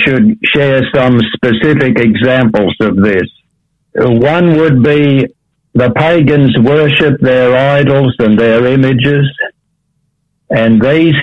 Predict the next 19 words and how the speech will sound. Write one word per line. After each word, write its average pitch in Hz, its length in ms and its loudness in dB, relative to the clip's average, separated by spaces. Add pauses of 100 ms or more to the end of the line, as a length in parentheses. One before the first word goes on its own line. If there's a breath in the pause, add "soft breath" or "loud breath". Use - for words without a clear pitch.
(120)
things 131 560 0
that 123 240 0
were 120 260 0
forbidden 127 680 2
by 127 260 2
the 117 260 0
second 139 400 0
commandment 117 840 0 (1080)
now 139 440 0
began 131 560 0
to 127 120 -2
be 127 220 2
introduced 117 960 0
into 113 300 0
the 107 160 0
Christian 110 580 -2
church. 95 460 -2 (1200)
And 131 400 0
sometimes 147 800 2